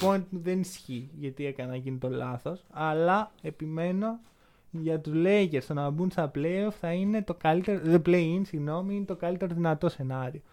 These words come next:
Θα μπουν, θα παίξουν ένα με δύο,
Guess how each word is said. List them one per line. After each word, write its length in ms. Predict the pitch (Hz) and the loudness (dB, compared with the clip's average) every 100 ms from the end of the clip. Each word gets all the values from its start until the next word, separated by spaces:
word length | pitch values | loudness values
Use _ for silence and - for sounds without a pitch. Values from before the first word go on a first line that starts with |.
| - - - - | -20 -20 -20 -12
Θα 140 | - 127 | -4 0
μπουν, 380 | 127 170 196 175 | 4 4 2 -2
θα 80 | 147 | -4
παίξουν 420 | 170 165 - 151 | 0 0 0 0
ένα 240 | 139 165 | 2 2
με 160 | 156 139 | 4 2
δύο, 520 | 120 139 160 127 113 | 2 0 2 2 0